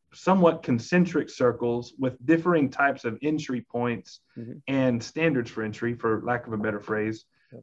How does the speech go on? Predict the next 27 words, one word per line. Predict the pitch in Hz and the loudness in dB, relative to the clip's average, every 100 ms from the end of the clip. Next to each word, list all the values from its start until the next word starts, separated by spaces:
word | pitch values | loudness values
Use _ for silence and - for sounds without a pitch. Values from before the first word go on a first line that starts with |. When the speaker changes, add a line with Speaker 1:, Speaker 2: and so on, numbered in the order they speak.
| _ | _
Speaker 1:
Um, | 123 117 104 104 | 0 2 0 -2
it-, | 147 - | -4 4
but, | 156 156 - | 4 4 -2
like, | 139 | -2
a | 123 | -2
third | - 151 123 113 | 4 6 6 0
space | - 127 104 - | 4 4 4 0
where | 120 113 | 0 2
you | 120 | 2
go | 123 120 120 113 | 4 6 6 4
Speaker 2:
Yep. | 101 | -2
Speaker 1:
and | 95 101 _ _ _ _ _ _ 117 | -8 -12 _ _ _ _ _ _ 2
sit | - 147 | 8 8
at | 143 | 8
a | 123 | 6
coffee | - 143 139 127 | 6 4 6 0
shop | - 127 120 117 - | 2 4 4 4 0
or | 117 | -8
the | 117 | -8
same | - 131 120 | 0 2 2
park | 117 131 127 - | 4 4 4 2
bench | 123 120 117 - - - | 2 2 0 -8 -20 -4
or | 117 120 110 107 - _ _ | 2 4 4 0 -8 _ _
the | 123 | -4
same | 113 143 139 123 | 2 4 6 6
restaurant | 127 123 - 123 120 117 110 | 4 4 -2 0 2 2 -2
and | 117 113 107 | -4 -2 -4